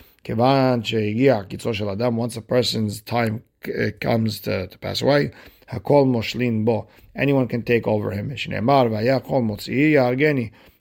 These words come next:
Cain said, "If this is my time, then anyone who finds me will kill me, anything." So Rav Amar, Min Haden Ke Rav, Rav brings it from this pasuk, "Lemishpatecha Amedu Hayom, Ki Hakol Avadecha." Today they come to your judgment because everyone is your slave, meaning anyone could, uh,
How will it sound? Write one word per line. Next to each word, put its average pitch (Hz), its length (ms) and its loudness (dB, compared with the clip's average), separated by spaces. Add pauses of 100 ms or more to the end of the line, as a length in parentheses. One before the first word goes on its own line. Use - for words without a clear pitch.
Cain 139 320 2
said, 123 180 -2
"If 110 60 -8
this 113 220 -6
is 139 120 -4
my 107 180 -2
time, 110 360 -2
then 120 160 2
anyone 127 220 0
who 110 40 -2
finds 110 240 -6
me 127 60 -2
will 127 80 0
kill 165 180 0
me, 135 140 0
anything." 117 400 -2 (560)
So - 160 -10
Rav 131 220 2
Amar, 139 580 4
Min 123 220 -6
Haden 123 340 -2
Ke - 100 -8
Rav, 104 240 -4
Rav 123 500 2
brings 127 200 2
it 123 80 -8
from 107 140 -2
this 110 160 -4
pasuk, 95 260 -8
"Lemishpatecha 110 760 -2
Amedu 120 440 0
Hayom, 127 420 2 (300)
Ki - 100 -4
Hakol 143 400 2
Avadecha." 117 640 2
Today 120 480 2
they 110 160 -2
come 120 240 -4
to 104 80 -8
your 104 120 -4
judgment 113 380 -2
because 127 220 0
everyone 139 440 2
is 117 100 -6
your 113 80 -4
slave, 110 280 -6
meaning 127 260 -2
anyone 143 340 0
could, 120 340 0
uh, 107 200 -2